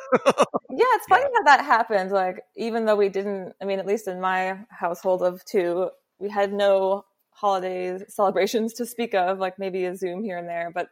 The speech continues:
Speaker 2: somehow I also got into the habit of, like, having a beer every night, like having a, you know, movie night with friends over Zoom and, like, having a couple of drinks. And it's, it does catch up with you.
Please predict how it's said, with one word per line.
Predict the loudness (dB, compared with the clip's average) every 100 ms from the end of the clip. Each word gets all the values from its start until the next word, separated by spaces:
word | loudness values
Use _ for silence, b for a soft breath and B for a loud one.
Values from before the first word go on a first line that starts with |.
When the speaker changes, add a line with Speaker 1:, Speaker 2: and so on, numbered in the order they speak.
| _
Speaker 2:
somehow | -8 -8 -4 -2 0 -2 -6 -4
I | -2
also | 0 -2 0
got | -2
into | -2 -4 -2
the |
habit | 0 0 0
of, | -2 -6
like, | -8 -10 _ _ -14
having | -8 -6
a | -6
beer | -2
every | 0 0 2
night, | 2 2 -2 -4
like | -4 -4 -6 _ b b b b b -4
having | -2 0 0
a, | 0 0 0 -2 -4
you | -2
know, | 0 -4 -8 -16
movie | -6 -4 -2
night | 0 0
with | -2 0
friends | 0 0 -2 -8 -10 -6
over | -4 0 0 2 -2 -4 _ _
Zoom | 0 2 4 2
and, | -2
like, | -6 -8 -8
having | -6 -6 -6
a |
couple | -6 -2 -2
of | -2
drinks. | -2 -4 -6
And | -8
it's, | -8 -14 -20 -10
it | -8 -10 _ 0
does | 2 2
catch | -2 -4 0
up | 0 0
with | -4 0
you. | 2